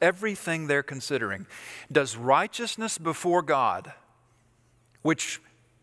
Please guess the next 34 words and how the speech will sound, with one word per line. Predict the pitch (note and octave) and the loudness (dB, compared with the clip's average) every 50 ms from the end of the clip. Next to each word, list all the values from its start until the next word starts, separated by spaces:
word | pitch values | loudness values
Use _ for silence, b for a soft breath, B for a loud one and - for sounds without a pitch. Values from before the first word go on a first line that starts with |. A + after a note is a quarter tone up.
| _ _ _ _ | _ _ _ _
we | - C3+ E3 G3+ A3 | 0 4 4 4 4
know | G#3 G#3 G3+ G#3 G3 | 4 4 4 4 4
this | D#3+ F#3 F#3+ - | 4 2 0 0
side | - - E3+ E3 | 0 0 0 0
of | E3 D3 | 0 -4
the | C#3+ | -4
cross | - - D#3 D#3 D3+ D3 - - | 0 2 4 4 4 4 2 -2
is | - C#3 B2 G#2 | -6 -4 -6 -6
given | G2+ G#2 E3 F3 F3+ G3+ G3 F3 | -2 2 2 2 2 2 -2 -2
to | - F#3+ E3+ E3+ | 0 2 2 2
us | E3+ - | 2 0
by | - - A#2+ B2+ | 2 0 0 0
Jesus, | A#2 A2 D#3 F3 F#3+ F#3 E3 F3+ E3 - | 0 0 2 2 2 0 -2 -4 -4 -4
who | D#3 C#3+ | -4 -4
is | C3 A#2 | -4 -6
the | - C3+ | -6 -6
true | - - E3 E3 F3 F#3 E3+ | -4 0 2 4 4 4 4
and | D#3+ C3+ | 2 4
greater | D#3 D3+ C#3+ C#3+ C3+ | 4 4 4 2 0
Job, | A2+ C3 B2+ A2 G#2 - - - - _ _ _ _ _ _ _ _ _ _ _ _ _ _ _ B B B B B B B B B B B B B B B B B B B | 0 2 2 2 0 -2 -10 -16 -20 _ _ _ _ _ _ _ _ _ _ _ _ _ _ _ B B B B B B B B B B B B B B B B B B B
does | D#3+ D3+ C#3+ - | 6 6 6 2
righteousness | C3+ C3+ C#3 D3 D#3 F3 A#3 - - C4 C4 - - A#3 A#3 - | -2 2 6 6 6 6 4 0 -4 -6 -6 -6 -6 -6 -6 -6
before | - - F#3 - - F#3 F3+ E3+ D#3+ | -4 -6 -6 -4 0 2 4 4 4
God | C3 C3+ C#3+ C3+ B2 A2 G#2 G#2+ A2 A2 A#2+ A#2+ - - _ - | 4 2 2 2 2 2 2 2 0 -2 -4 -10 -18 -20 _ -6
entitle | D3+ C#3+ C3+ - - - E3 F3 G3 G#3 A3 G#3+ | -6 -6 -4 -4 0 2 4 4 4 2 0 0
the | E3+ F#3 D#3+ | 0 0 0
bearer | C#3+ C#3 B2+ A#2+ F3+ F3+ F3+ D3 B2 A#2+ A#2 B2+ D#3 D3+ | 0 0 4 6 6 6 6 4 2 2 2 2 2 2
to | - E3+ | 0 -2
some | D3+ - F#3 F#3+ G3 | -2 0 0 0 0
kind | - - F3 E3+ E3+ | 0 0 0 0 0
of | D#3+ | -2
a | F3 E3+ | -4 -4
sadness | - - - - A3 G#3+ G#3 G#3 E3 D3+ D3+ C#3+ C3 | -4 -4 -2 2 2 4 4 2 0 -4 -8 -8 -6
shield? | - - - D3 C#3 C3 B2 A2 G2 G2 - - | -6 -6 -4 -4 -2 -2 0 -2 -2 -4 -6 -10